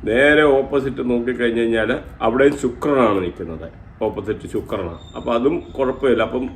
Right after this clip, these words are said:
മനസ്സിലാക്കുന്ന ഈ നോക്കുമ്പോൾ നമ്മളിപ്പം വ്യാഴവും ശുക്രനും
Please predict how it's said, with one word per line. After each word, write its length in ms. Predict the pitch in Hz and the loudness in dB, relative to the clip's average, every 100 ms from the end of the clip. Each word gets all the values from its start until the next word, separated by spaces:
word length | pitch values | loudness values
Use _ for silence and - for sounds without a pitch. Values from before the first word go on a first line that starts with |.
| - - - - | -14 -20 -16 -6
മനസ്സിലാക്കുന്ന 540 | 113 127 147 139 143 | -2 0 2 2 2
ഈ 140 | 143 147 | 0 2
നോക്കുമ്പോൾ 480 | 135 135 143 147 143 | 2 2 0 2 2
നമ്മളിപ്പം 520 | 139 139 139 139 131 | 2 0 0 0 2
വ്യാഴവും 580 | 120 127 139 147 151 147 | 4 4 4 4 4 2
ശുക്രനും 840 | 120 120 160 139 151 165 - - | 0 -2 -2 2 2 2 -4 -16